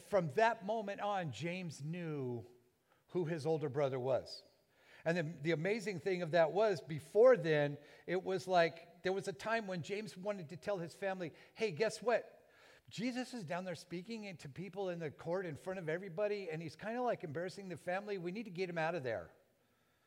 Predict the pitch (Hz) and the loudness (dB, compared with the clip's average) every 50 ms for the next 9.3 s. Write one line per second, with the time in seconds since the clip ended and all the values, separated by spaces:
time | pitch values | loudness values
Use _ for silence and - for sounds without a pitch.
0 | _ _ - 208 240 185 254 254 170 226 226 190 - 214 196 180 208 247 226 156 | _ _ -10 -8 -8 -6 -6 -6 -6 -6 -8 -8 -6 -2 2 4 6 6 6 4
1 | 113 - - 180 185 202 226 196 185 - - _ _ _ _ _ _ _ _ _ | 2 0 0 0 2 2 0 -2 -6 -10 -20 _ _ _ _ _ _ _ _ _
2 | _ _ - 139 - - _ _ - _ _ _ - 135 92 - - 131 110 104 | _ _ -16 -16 -16 -18 _ _ -20 _ _ _ -16 -14 -14 -14 -14 -16 -14 -12
3 | 135 180 190 160 135 117 113 110 110 - 113 - - 151 131 - - _ - - | -12 -12 -10 -12 -12 -12 -12 -14 -14 -16 -18 -18 -16 -16 -16 -16 -18 _ -20 -20
4 | - - - - - - - 175 190 175 175 190 190 180 202 208 170 170 170 - | -20 -20 -20 -20 -12 -4 -2 -2 0 2 2 0 2 4 4 4 4 4 0 -2
5 | - 240 240 226 226 - - 175 202 233 233 247 - - 247 254 269 269 185 185 | 2 4 4 4 4 0 -4 -6 -4 -4 -4 -4 -2 0 2 4 4 4 2 0
6 | 220 175 220 233 190 185 151 147 - - 202 196 196 190 - - - 175 170 156 | -6 -6 -4 0 0 0 0 2 2 2 2 2 2 -2 -10 -8 -6 -6 -4 -6
7 | - - 165 190 214 240 247 233 180 - - 160 160 - - 185 190 185 175 170 | -6 -6 -6 -4 -4 -4 -4 -6 -8 -10 -12 -14 -14 -12 -10 -8 -8 -8 -8 -8
8 | 165 170 180 185 185 185 185 185 165 - - 165 165 160 139 156 143 - - 131 | -6 -6 -4 -4 -4 -6 -6 -8 -12 -12 -8 -6 -6 -4 -4 -6 -8 -8 -8 -8
9 | 139 135 123 - - - | -6 -6 -8 -8 -12 -16